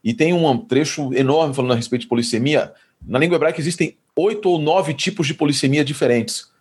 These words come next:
possibilidades polissêmicas diferentes. Muitas vezes o que nós percebemos é que, entre todos nós, os teólogos, nós acabamos importando pra teologia um conceito de polissemia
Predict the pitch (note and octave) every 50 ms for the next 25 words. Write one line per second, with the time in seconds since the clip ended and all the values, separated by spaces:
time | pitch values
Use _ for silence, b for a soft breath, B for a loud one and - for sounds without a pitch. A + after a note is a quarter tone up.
0 | _ _ _ _ _ _ - E3 G3 G3+ - E3 D#3 C#3 A#2 A2 B2 D3 - -
1 | - C#3 B2+ - C3+ B2 B2+ B2+ B2 G#2+ B2+ - B2+ G2+ D2+ - - - - -
2 | B B B B B B B C#3 C#3 D#3+ C#3+ D#3+ G3 F#3+ F#3 F#3 E3+ E3 - E3
3 | D3+ - D3 B2 B2+ D3+ E3+ D#3+ D3 C3 C#3 C3+ - D3+ D#3 D#3+ D#3 D#3 D3 C3+
4 | A#2+ G#2+ G2 - - - - C3+ C3 A#2+ A#2 - D#3 E3+ D#3+ C3+ A2 A#2+ C#3 D#3+
5 | D3 - G2+ - B2+ A2 A#2+ D3+ D#3 C3 G#2+ E3+ - - B B B B B B
6 | B B A#2 C3 D3+ - - C3 D3 D#3+ E3 D#3 C#3 E3 D#3+ - D#3 C#3 C3 C#3
7 | - B2+ A#2+ A2+ G#2+ A2 G#2+ - - - - D3+ C#3 C3+ B2 A2 G#2 G#2 A#2 C3+
8 | C#3 D#3 G#3 A#3 - - _ _ _ _ _ _ _ _ _ _ _ - - C3
9 | - D3 C#3 C3 D#3 D#3+ D#3 D3+ C3 C3 C#3+ C3+ C3+ C3+ - C#3+ A#2+ A#2 A#2 A2+
10 | B2 D3+ G#3 G#3